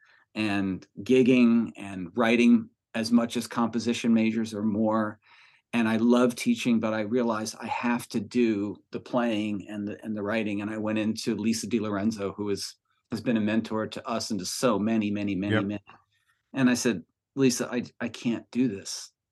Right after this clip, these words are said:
Speaker 1: I need to switch." And I thought about it long. I thought about it for months. It was really tearing me up.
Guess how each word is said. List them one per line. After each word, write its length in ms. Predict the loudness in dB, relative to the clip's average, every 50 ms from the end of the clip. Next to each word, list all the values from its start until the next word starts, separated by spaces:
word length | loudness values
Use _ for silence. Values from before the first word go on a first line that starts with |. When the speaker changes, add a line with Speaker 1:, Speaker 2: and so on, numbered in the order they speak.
| _ _ _ _ -8
Speaker 1:
I 120 | -4 -2 0
need 220 | 0 0 0 -2
to 60 | -4
switch." 560 | -8 -8 -6 -4 -6 -6 -6 -10 -14 -14 -12 -6
And 100 | -4 -2
I 80 | -2 -2
thought 280 | 0 4 6 6 6 6
about 220 | 4 4 2 2
it 100 | 2 0
long. 220 | 2 2 2 2 2
I 160 | -2 -4 -4
thought 180 | -2 0 0
about 200 | 0 -2 -4 -4
it 40 | -6
for 120 | -6 -4 -2
months. 280 | -2 -2 -2 -2 -4
It 60 | -6
was 160 | -6 -6 -2 2
really 220 | 2 2 2 0
tearing 260 | -2 -4 -2 -2 -2
me 140 | -4 -6 -6
up. 180 | -6 -8 -10